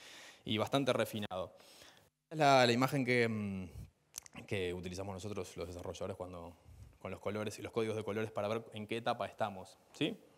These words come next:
Entonces, una de las cosas que, mm, que yo creo que ya, ya la manejan con, con, con mucha,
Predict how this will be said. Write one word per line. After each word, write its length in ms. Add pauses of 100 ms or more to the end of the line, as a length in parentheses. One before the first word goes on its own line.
(1700)
Entonces, 540
una 220
de 60
las 120
cosas 300
que, 320
mm, 240 (760)
que 80
yo 120
creo 160
que 60 (540)
ya, 400
ya 160
la 120
manejan 500
con, 400
con, 320
con 160
mucha, 460